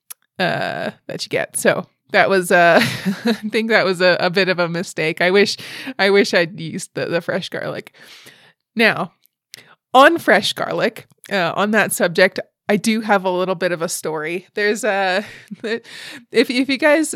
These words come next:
have seen on the Food Network, uh, the, the guy, oh, what's his <laughs> name? He's got the, like, the frosted blonde tipped hair. Uh, oh, Guy Fieri.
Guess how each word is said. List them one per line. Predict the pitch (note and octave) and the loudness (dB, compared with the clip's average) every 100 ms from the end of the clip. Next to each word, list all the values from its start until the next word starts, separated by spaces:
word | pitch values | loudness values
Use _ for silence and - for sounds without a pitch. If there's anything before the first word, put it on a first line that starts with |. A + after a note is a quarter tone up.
| - | -8
have | A3+ A#3 G#3+ | -4 -2 -2
seen | - B3+ A3+ A3+ A3 A3+ _ _ _ _ _ - - - - | -4 -4 -2 -2 -4 -8 _ _ _ _ _ -16 -14 -8 0
on | G#3 G#3+ | 2 2
the | G3 | 0
Food | F#3+ C#4+ B3+ | -2 0 0
Network, | G3+ F3 - E3+ F3+ - - - - _ | 0 -2 2 0 0 -6 -20 -20 -20 _
uh, | - F3+ E3+ E3+ - G#3 - _ _ _ _ _ _ _ | 0 2 2 0 0 -2 -8 _ _ _ _ _ _ _
the, | G3+ F#3 F3+ F3 F3+ _ _ | 2 4 4 2 -2 _ _
the | G#3+ | -12
guy, | F3+ G3 F3+ F3 F3+ - | 0 2 4 2 -2 -2
oh, | B3 | -2
what's | G3+ G#3 | 0 -2
his | A#3 A#3 | -4 -4
<laughs> | A3+ G#3+ | -6 -8
name? | G3 A#3+ B3 A3 - _ _ | -4 0 0 0 -6 _ _
He's | A3 - | -4 0
got | A3+ A3 | 0 2
the, | G#3 F#3 - | 2 2 2
like, | - F#3+ | -2 0
the | F3+ F3 _ G3+ - - | -2 -4 _ -16 -16 -12
frosted | G3 - B3 C#4 - - B3 F#3+ F#3+ - - - - - _ - - F#3+ - _ | -8 4 6 6 2 -2 -2 -2 -8 -14 -20 -20 -20 -20 _ -20 -18 -18 -20 _
blonde | F3 A3+ A#3 A#3 A3 A3 A3 _ _ | -2 2 4 4 2 -2 -6 _ _
tipped | - A#3 A3 - | 0 2 2 -4
hair. | - A#3 A3 G#3+ G#3+ G#3 G3+ - | -6 0 4 4 4 2 -2 -2
Uh, | G3 F#3+ F#3+ F#3 F#3 F3+ - _ - | 0 2 2 2 2 0 -4 _ 2
oh, | G#3+ | 2
Guy | G3 A#3+ B3 D4 | 4 6 8 6
Fieri. | - B3 A3+ G#3 F#3 D#3+ D#3+ | 2 0 4 4 4 2 -2